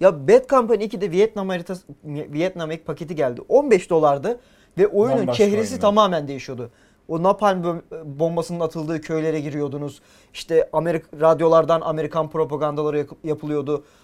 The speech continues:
Speaker 1: Tanklar tamamen değişiyordu, helikopterler. Aynısı. Helikop-, burada da şey var işte, tank yok da araba var, polis
Speaker 2: Evet.
Speaker 1: arabası var. A T V yok da motosiklet var. E zaten bir tane de helikopter var.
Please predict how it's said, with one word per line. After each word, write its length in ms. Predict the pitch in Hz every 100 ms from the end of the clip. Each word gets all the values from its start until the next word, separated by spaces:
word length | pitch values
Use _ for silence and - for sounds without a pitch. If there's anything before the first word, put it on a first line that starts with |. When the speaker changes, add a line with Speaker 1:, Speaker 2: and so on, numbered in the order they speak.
| _
Speaker 1:
Tanklar 460 | - 190 160 185 165
tamamen 480 | 170 160 156 156 151
değişiyordu, 320 | 147 156 151
helikopterler. 640 | 165 180 160 156 143 233 - _ -
Aynısı. 520 | - 453 349 - 120 - _ _ _ _ _
Helikop-, 480 | 262 262 262 240 202
burada 240 | 254 226
da 60 | 240
şey 200 | 254 247
var 100 | 170
işte, 240 | 147 -
tank 300 | - 220 196
yok 220 | 214 190 -
da 260 | 226 - -
araba 340 | 208 208 190
var, 160 | 135 113
polis 200 | 185 135
Speaker 2:
Evet. 100 | 139
Speaker 1:
arabası 300 | 131 120 151
var. 160 | 175 - -
A 200 | 196 185
T 160 | 214 185
V 60 |
yok 280 | 196 170 143
da 80 | 185
motosiklet 680 | 180 180 175 170 165 139
var. 120 | 156 180
E 100 | 170
zaten 340 | 185 175 160
bir 80 | 151
tane 180 | 156 135
de 40 |
helikopter 420 | 131 139 120 127
var. 180 | 127 202